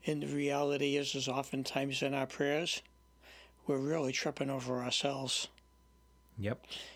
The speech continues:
Speaker 1: And the reason we're tripping over ourselves is, is because we're not being laid bare before God.
Speaker 2: Right.
Speaker 1: And so subsequently, when you think of the word hindrance on both sides,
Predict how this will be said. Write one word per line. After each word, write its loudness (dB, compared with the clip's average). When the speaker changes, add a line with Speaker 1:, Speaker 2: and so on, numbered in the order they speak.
Speaker 1:
And 0
the -2
reason 2
we're 0
tripping 0
over 0
ourselves 0
is, 0
is 0
because 0
we're -2
not 2
being 0
laid -2
bare 2
before 0
God. -4
Speaker 2:
Right. 0
Speaker 1:
And 4
so 2
subsequently, 0
when 2
you 0
think 0
of 2
the 2
word 0
hindrance 0
on 0
both -2
sides, -2